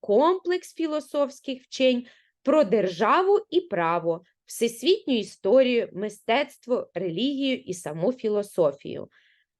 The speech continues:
Представник матеріалістичного напряму в німецькій філософії Феєрбах вважав єдиним, універсальним і вищим предметом філософії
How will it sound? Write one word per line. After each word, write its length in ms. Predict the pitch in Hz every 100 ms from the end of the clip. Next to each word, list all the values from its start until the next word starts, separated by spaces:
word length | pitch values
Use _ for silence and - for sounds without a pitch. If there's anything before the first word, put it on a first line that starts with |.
| _
Представник 840 | 269 294 - - 311 311 370 381
матеріалістичного 1300 | 262 277 277 294 294 285 277 - 466 508 - 370 311
напряму 680 | 262 254 214 - 202 185 156 - _
в 60 | 214
німецькій 600 | 269 269 240 240 - 220
філософії 960 | - 226 214 233 254 180 170 170 143
Феєрбах 800 | 170 247 247 240 196 180 139 - _ _ _ _
вважав 540 | 170 233 202 247 240
єдиним, 840 | 190 196 151 254 370 269 165 147 - _ _
універсальним 1200 | 208 240 226 180 180 - 277 330 262 185 143 - _ _
і 140 | 233
вищим 560 | 233 320 381 339 - 233
предметом 720 | - 240 202 269 277 240 185
філософії 1000 | 180 196 170 175 - 370 440 - 202 160